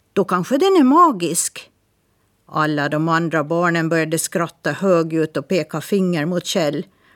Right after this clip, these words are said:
"Magisk!" skrek de. "Visa vad man kan göra med luvan då." "Nu får det vara nog", sa läraren och tog luvan från Kjell.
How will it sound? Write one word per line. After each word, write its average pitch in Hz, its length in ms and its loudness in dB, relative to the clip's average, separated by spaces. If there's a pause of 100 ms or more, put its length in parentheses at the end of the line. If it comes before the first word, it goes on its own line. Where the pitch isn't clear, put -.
(140)
"Magisk!" 294 1500 2
skrek - 500 -4
de. 160 260 -2 (680)
"Visa 302 540 2
vad 294 200 4
man 285 220 4
kan 294 200 2
göra 302 400 4
med 285 140 4
luvan 214 500 2
då." 156 260 -2 (1160)
"Nu 240 420 2
får 220 360 2
det 208 140 0
vara 185 400 0
nog", 160 560 -2
sa - 240 -2
läraren 143 680 -4
och - 400 -4
tog 208 260 0
luvan 160 420 2
från 170 180 -4
Kjell. 117 420 -4